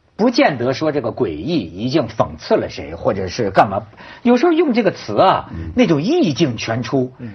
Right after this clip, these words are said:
Speaker 1: 呃，它像画家画画一样，一下子那种画面感，那种人一，你像那个鱼，
Speaker 2: 啊。
Speaker 1: 啪，死了跳出来，一种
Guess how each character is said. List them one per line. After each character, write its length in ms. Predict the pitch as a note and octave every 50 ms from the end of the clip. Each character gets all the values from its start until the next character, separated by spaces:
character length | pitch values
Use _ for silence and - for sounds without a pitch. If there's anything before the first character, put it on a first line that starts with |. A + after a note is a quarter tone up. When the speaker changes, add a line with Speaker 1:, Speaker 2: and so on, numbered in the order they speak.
| -
Speaker 1:
呃， 120 | - - F#3+
它 160 | G#3+ C#4 C4
像 240 | - - C4+ A3 -
画 240 | - - C4 -
家 160 | - - G#3 G3+
画 160 | - A3+ F#3+
画 260 | - C4+ B3+ G#3 C3+
一 80 | A2 G#2
样， 160 | - G2+ - - - - -
一 120 | F#3 A3 B3
下 220 | - C#4 - -
子 100 | D#3+ E3+
那 140 | F3+ G3+ F3
种 120 | C#3+ C3
画 220 | - C#3+ A#3+ G#3 D#3+
面 160 | D#3 C#3+ B2
感， 140 | A2+ A2 B2
那 100 | F3 F3
种 200 | C#3+ B2 A2+ A#2 - - -
人 260 | - B2 C#3+ C#3 E3
一， 160 | G3+ G3 F3 C#3
你 100 | C3+ D3+
像 180 | D3 D3 D#3 D#3
那 100 | D#3+ F3
个 80 | C#3+ C3
鱼， 480 | B2+ A#2 A#2 B2 C3+ D#3 F#3+ A3 G#3+ - - - -
Speaker 2:
啊。 140 | - - -
Speaker 1:
啪， 380 | - - A#3+ - - F3+ F3+ -
死 180 | - - - E3+
了 240 | C3+ C3 C3 E3+
跳 240 | F3 - - B3 D#3
出 100 | A#2+ A#2
来， 120 | B2+ A#2 D3
一 100 | G#3 F#3+
种 160 | G#3+ A3+